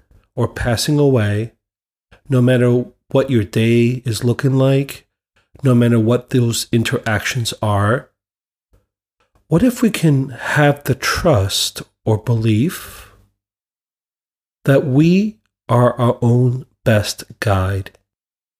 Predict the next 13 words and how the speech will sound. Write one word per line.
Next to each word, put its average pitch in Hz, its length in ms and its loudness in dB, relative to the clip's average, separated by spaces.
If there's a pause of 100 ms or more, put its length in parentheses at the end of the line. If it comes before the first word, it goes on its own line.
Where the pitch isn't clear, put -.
(1300)
So - 220 -4
let's 220 220 -2
go 302 160 0
ahead 196 340 0
and 143 120 0
just 156 340 -2 (760)
get 151 160 2
a 147 60 4
little 139 260 4
posture - 580 -6
that's 113 220 -4
going 117 300 0
to 113 500 -2